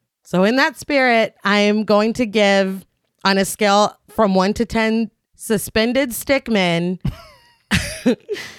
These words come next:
I'm gonna give the Blair Witch Project ten out of ten suspended stickmen.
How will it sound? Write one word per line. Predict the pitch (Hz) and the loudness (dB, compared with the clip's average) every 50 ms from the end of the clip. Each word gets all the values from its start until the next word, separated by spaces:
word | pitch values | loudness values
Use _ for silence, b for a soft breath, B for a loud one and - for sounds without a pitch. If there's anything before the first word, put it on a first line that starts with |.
| B B B B B - | B B B B B -2
I'm | 226 220 226 240 | 0 0 2 2
gonna | 220 254 254 | 0 0 0
give | 233 247 247 214 | 0 0 0 0
the | 202 226 | -2 -2
Blair | 185 220 214 214 220 214 | 0 2 2 2 4 2
Witch | 226 220 214 - - | 2 0 0 -2 -2
Project | 220 208 202 190 170 196 190 185 - - - - _ | 0 0 0 0 0 0 -2 -2 -2 -6 -14 -16 _
ten | - 208 214 214 214 220 202 | -4 -2 0 0 0 0 0
out | - 208 208 208 | 0 0 0 0
of | 202 - | -2 -2
ten | - 214 196 190 180 180 175 180 180 170 - _ _ _ _ | -2 -2 -2 0 0 -2 -2 -4 -4 -6 -8 _ _ _ _
suspended | - - - 220 - - - - 196 196 202 196 190 185 180 180 - - | -6 0 0 0 0 0 0 0 0 0 0 0 0 0 0 -2 -6 -12
stickmen. | - - - - 202 180 170 - 185 180 165 160 151 151 151 156 160 160 | -14 -16 -8 -4 -4 -4 -4 -4 -4 -4 -2 -2 -4 -4 -6 -6 -8 -8